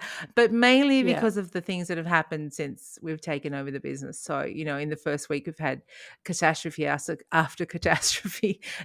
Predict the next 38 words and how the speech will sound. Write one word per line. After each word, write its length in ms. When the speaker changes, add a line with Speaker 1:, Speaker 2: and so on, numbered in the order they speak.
Speaker 1:
that 320
we 240
are 160
the 140
only 180
pe-, 260
Speaker 2:
<laughs> 0
Speaker 1:
people 480
who 140
can 260
resolve. 640
And 160
so 160
it's 240
like, 240
this 240
is 220
real 320
now. 240
This 400
is 260
all 300
happening. 580
And 180
the 60
people 360
are 120
not 260
stuck 300
in 80
the 80
lift, 320
but 140
the 60
lift 220
is 140
not 220
working. 600